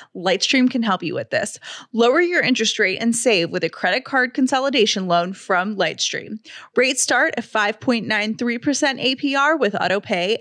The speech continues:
and excellent credit. Plus, the rate is fixed, so it will never go up over the life of the loan. You can even get your money as soon as the day you apply.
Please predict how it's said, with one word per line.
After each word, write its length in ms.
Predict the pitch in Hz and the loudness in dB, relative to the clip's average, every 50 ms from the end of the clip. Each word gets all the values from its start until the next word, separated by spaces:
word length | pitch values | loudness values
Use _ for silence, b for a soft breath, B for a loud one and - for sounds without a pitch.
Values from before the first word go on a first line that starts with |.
| - - | -2 -2
and 240 | 202 196 208 196 - | -2 0 -2 -2 -2
excellent 460 | - 175 170 - - 226 233 240 - - | -4 -4 -4 -4 -6 -6 -6 -6 -4 -2
credit. 340 | - 330 330 - - - _ _ _ _ _ | -2 0 0 0 -2 -6 _ _ _ _ _
Plus, 420 | - - 349 381 320 254 262 - - - | -2 2 2 4 4 2 0 -2 -4 -2
the 80 | 208 208 | 0 2
rate 180 | 208 196 180 160 | 2 2 2 0
is 160 | 202 - - | -2 -4 -4
fixed, 440 | - 254 247 320 - - - - - B B B B | -2 0 0 0 0 -4 -8 -10 -12 B B B B
so 180 | - - 247 | 2 4 4
it 120 | 233 254 247 | 4 4 4
will 140 | 240 254 247 | 2 4 4
never 640 | 233 220 220 214 220 220 220 220 247 269 311 339 | 4 6 4 4 4 2 2 2 2 2 2 2
go 500 | 277 254 220 214 202 202 202 220 226 - - | 0 0 0 0 2 2 4 4 2 2 2
up 320 | - 185 165 160 165 - - - | 0 0 2 2 0 -2 -4 0
over 240 | 190 190 180 190 190 | 0 0 2 2 0
the 120 | 190 190 | 0 0
life 360 | 185 175 175 156 156 185 - 185 | 0 0 0 0 0 0 -2 -6
of 100 | 175 190 | -4 0
the 160 | - 190 170 | 0 0 2
loan. 380 | 170 165 - - - - - B B B B | 2 0 -2 -2 -6 -12 -16 B B B B
You 140 | B 254 240 | B 2 4
can 100 | 277 254 | 4 2
even 220 | 254 277 262 269 | 0 0 0 -2
get 160 | 254 269 - | -2 -2 -2
your 100 | - 240 | -2 -2
money 380 | 233 233 247 254 247 220 220 - | 0 2 2 0 0 -2 -4 -4
as 100 | - - | -4 -6
soon 520 | - - - 349 349 330 240 185 190 208 | -6 -4 0 2 4 4 4 4 2 0
as 240 | - - 214 202 196 | -2 -2 -4 -2 0
the 120 | 202 208 190 | 2 2 4
day 160 | 196 175 170 | 4 4 2
you 220 | 175 185 190 202 | 2 2 0 0
apply. 520 | 208 208 - - 165 156 113 101 - - | -2 -2 0 0 2 2 2 0 -4 -12